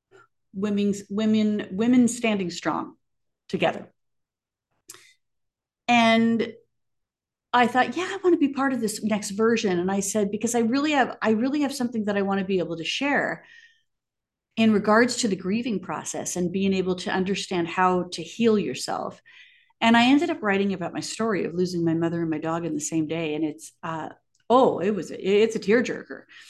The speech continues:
Um, and that will launch in March, and you'll be able to kind of feel,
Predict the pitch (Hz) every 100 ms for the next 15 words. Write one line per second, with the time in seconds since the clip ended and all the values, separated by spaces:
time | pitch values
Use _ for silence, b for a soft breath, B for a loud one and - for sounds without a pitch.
0 | B B B - 175 180 170 170 165 165
1 | - - 180 175 175 175 170 - _ _
2 | _ _ _ _ _ _ _ _ _ _
3 | _ _ _ 180 202 202 214 196 190 185
4 | - 185 170 156 156 - 170 175 170 180
5 | 175 170 175 180 - 165 170 165 - _
6 | _ _ _ _ 226 190 185 170 170